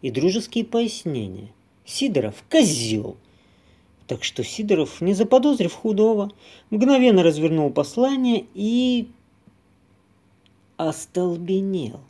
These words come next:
Внутри крупным, красивым почерком было написано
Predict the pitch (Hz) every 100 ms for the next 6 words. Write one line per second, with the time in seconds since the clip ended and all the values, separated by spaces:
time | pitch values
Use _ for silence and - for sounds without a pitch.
0 | _ _ _ _ - 113 117 143 147 156
1 | 190 190 113 - _ _ _ _ - 139
2 | 175 196 - 104 98 - _ _ _ _
3 | - 131 147 - - 202 156 131 127 -
4 | 202 196 165 135 - 117 110 143 151 165
5 | 165 - 127 - 107 104